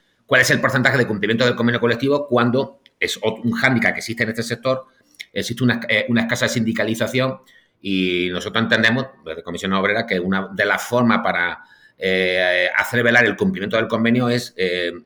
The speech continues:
que los dele-, que los trabajadores y las trabajadoras elijan a sus representantes sindicales que velen y que, que sean los portavoces de sus reivindicaciones y que velen por el cumplimiento del mismo. Esto es una de las cuestiones que tenemos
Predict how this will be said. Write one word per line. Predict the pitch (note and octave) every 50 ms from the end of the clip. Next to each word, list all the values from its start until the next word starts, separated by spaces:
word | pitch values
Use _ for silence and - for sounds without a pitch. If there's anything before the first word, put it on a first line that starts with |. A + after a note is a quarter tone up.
| _ -
que | - G#2
los | G2 F2+ E2 D#2 -
dele-, | - F#2 E2+ F2 F2+ - -
que | - A2+
los | G#2 F#2 -
trabajadores | - G2+ G2 F#2+ F#2 - - G2 A#2 B2+
y | B2+
las | B2+
trabajadoras | B2+ C3 B2 B2 B2 B2 B2+ C3 A#2+ G#2 F#2+
elijan | G2 B2 B2+ B2+ A#2+ A2 G#2+
a | G2 G2
sus | - G2
representantes | F#2 F#2 - F2+ - F#2 - G#2+ A#2 A#2+ A#2 A#2
sindicales | B2 B2 A#2+ A#2+ C3 B2 B2 C3 - - _ _ _ _ _ _ _ _ -
que | - A#2+ A#2 B2+ - F#2
velen | A2+ A#2 A#2 A2+ B2 C#3 - - -
y | G2 F#2
que, | - G2+ F#2 E2+ - F#2+ F#2+ G2 F#2 F#2+
que | - F#2+ F#2+ F#2 F#2 F#2 F2+ F2+
sean | - - B2+ B2+ B2 A2
los | G2+
portavoces | - - A2+ F#2+ G2 G#2 A#2+ C3 C3
de | B2+
sus | C3+ C3 A#2+
reivindicaciones | C3 C3 C3 B2+ C3 C3 B2 - D3+ D3 D3+ D#3
y | D3+
que | - G#2+
velen | F#2+ G2+ G#2+ A#2 A#2
por | A#2 B2
el | A#2+ G#2
cumplimiento | - A2 G2+ F#2 F#2+ G2 G2+ G2 A2
del | G#2 E2+ -
mismo. | E2+ E2 D2+ - _ _ _ _ _ _ _ - _ - - - - _ _ _ -
Esto | - A#2 A#2 - C#3
es | B2+ D#3
una | D3 C#3
de | C3+ C#3
las | C3 -
cuestiones | B2+ A#2 C3+ C#3+ C3+
que | - -
tenemos | G#2+ A2+ -